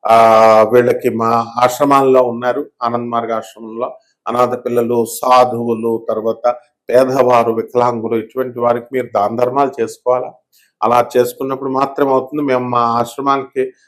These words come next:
సపోర్టివ్‌గా మేము ఈ వీడియోస్ అనేటటువంటి చెప్తున్నాం కాబట్టి ఎవరికైనా ఈ కోట్ల మందికి,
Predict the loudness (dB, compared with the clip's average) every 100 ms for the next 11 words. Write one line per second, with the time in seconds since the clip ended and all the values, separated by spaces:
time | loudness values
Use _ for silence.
0 | _ -2 2 4 4 4 2 2 0 0
1 | 0 0 2 0 0 -2 -4 -8 -10 -10
2 | -12 -12 -16 -12 -8 -6 -4 -6 -6 -6
3 | -8 -8 _ _ -2 0 0 0 0 -4
4 | -8 _ _ -14 -4 2 2 2 0 2
5 | 0 -4 -4 -4 -4